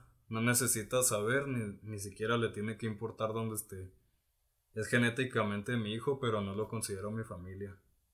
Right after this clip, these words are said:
Mi previamente abusado, da-, con daño ce-, gato con daño cerebral, ni siquiera,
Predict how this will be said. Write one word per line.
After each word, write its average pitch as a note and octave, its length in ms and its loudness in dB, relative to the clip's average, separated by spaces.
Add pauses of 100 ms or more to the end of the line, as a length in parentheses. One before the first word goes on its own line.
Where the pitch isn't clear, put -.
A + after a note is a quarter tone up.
(1200)
Mi A2 360 -4 (420)
previamente B2+ 640 6
abusado, B2+ 840 6
da-, A2 380 0 (180)
con G#2 160 -6
daño G#2 280 0
ce-, B2 200 0
gato G#2+ 360 -2
con A2 160 -2
daño G#2+ 240 0
cerebral, A2+ 640 0 (440)
ni A2+ 80 2
siquiera, A#2 560 4